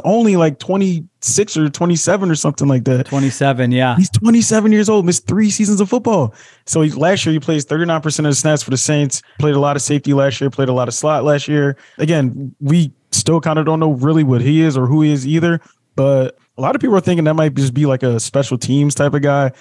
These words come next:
Speaker 1: maybe a Kavon Wallace type of role. I still think they need to do something at the safety position and address that as well. Um, I, I just don't feel comfortable with him coming in there and being, like, the day one starter and relying a lot on him because he played only thirty-nine percent of snaps last year.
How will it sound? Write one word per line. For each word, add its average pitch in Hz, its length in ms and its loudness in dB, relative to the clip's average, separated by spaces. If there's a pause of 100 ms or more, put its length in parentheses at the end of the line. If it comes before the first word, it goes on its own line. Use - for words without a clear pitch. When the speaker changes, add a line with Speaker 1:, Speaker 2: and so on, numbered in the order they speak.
(280)
Speaker 1:
maybe 139 520 2
a 131 100 0
Kavon 135 400 -2
Wallace 135 320 0
type 139 200 -2
of 135 60 -2
role. 135 420 0 (440)
I 147 80 -2
still 151 280 -2
think 143 160 -2
they 139 120 0
need 135 100 0
to 127 80 -2
do 127 160 -2
something 123 320 -4
at 117 120 -4
the 127 60 -6
safety 131 300 -2
position 123 520 0
and 123 260 -2
address 123 320 -2
that 120 180 0
as 117 140 -4
well. 123 340 0 (400)
Um, 123 240 -2
I, 135 280 -2
I - 20 -2
just 139 300 -4
don't 135 200 -2
feel 135 160 -2
comfortable 127 380 -2
with 120 100 2
him 123 180 0
coming 127 300 -2
in 127 120 0
there 123 280 0 (300)
and 127 160 0
being, 131 220 2
like, 120 160 -2
the 131 60 0
day 123 220 0
one 127 160 0
starter 120 360 -2
and 113 80 0
relying 120 360 0
a 113 60 -2
lot 120 320 -2
on 127 160 -2
him 147 260 0 (240)
because 131 300 0
he 127 80 0
played 151 260 0
only 135 240 0
thirty-nine 135 400 -2
percent 131 240 -2
of 117 60 0
snaps 127 260 -2
last 127 340 0
year. 123 280 0